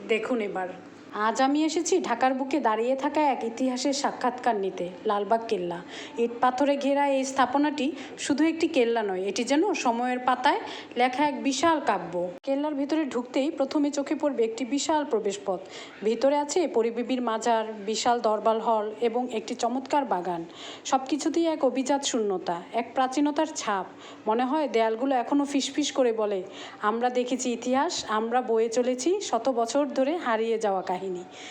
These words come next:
যাই হোক, এভাবে করে ঘুরতে ঘুরতে আমরা চলে যাচ্ছি। ঘোরাঘুরির পাশাপাশি এখানে আপনি পাবেন ইতিহাসের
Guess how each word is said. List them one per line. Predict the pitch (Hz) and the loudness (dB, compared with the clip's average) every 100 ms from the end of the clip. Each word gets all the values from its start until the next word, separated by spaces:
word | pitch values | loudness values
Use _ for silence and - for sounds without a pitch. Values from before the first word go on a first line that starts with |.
| - - 214 | -16 -14 0
যাই | 254 262 | 2 2
হোক, | 339 - | -2 -2
এভাবে | 240 240 247 | 0 0 0
করে | 269 269 | 0 0
ঘুরতে | 269 233 247 269 | 0 -2 -2 -2
ঘুরতে | 262 262 285 | -2 -2 0
আমরা | 254 247 269 | 0 -2 -2
চলে | 269 247 | 0 0
যাচ্ছি। | 247 247 - 320 - - - _ _ | 0 -2 -2 -4 -4 -10 -20 _ _
ঘোরাঘুরির | 226 262 277 302 320 | 0 0 0 0 2
পাশাপাশি | 302 277 294 302 311 359 | 2 2 0 0 0 -2
এখানে | 254 294 285 | -2 0 0
আপনি | 277 294 | 0 0
পাবেন | 285 254 254 320 | 2 2 0 -2
ইতিহাসের | 247 247 277 269 | -4 -2 -2 -2